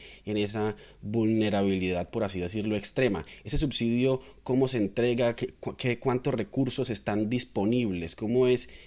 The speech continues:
la logística o cómo, qué recursos hay disponibles para ese subsidio de alimentación que en este momento es vital para quienes perdieron el trabajo y no pueden pagar la renta y ni, ni la alimentación, por supuesto?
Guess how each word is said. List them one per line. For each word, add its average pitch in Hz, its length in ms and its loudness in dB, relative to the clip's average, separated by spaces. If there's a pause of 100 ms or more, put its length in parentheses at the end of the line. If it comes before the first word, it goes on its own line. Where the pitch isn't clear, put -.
la 113 160 -2
logística 110 600 -2
o 92 80 -2
cómo, 113 400 0 (100)
qué 127 160 -2
recursos 131 520 -2
hay 110 100 0
disponibles 104 560 -2
para 95 160 -2
ese 104 160 -4
subsidio 110 480 2
de 117 80 4
alimentación 92 580 -2
que 110 60 -4
en 107 80 0
este 123 140 -2
momento 92 360 0
es 104 120 -2 (180)
vital 107 420 0
para 107 220 -2
quienes 98 240 -2
perdieron 90 400 -2
el 101 140 -2
trabajo 85 300 -2
y 104 40 -2
no 104 160 -2
pueden 107 260 0
pagar 87 340 -4
la 98 100 -2
renta 110 420 -6 (100)
y 110 80 -4
ni, 104 160 2
ni 113 160 4
la 110 120 4
alimentación, 98 520 -2
por 92 140 -8
supuesto? - 400 -10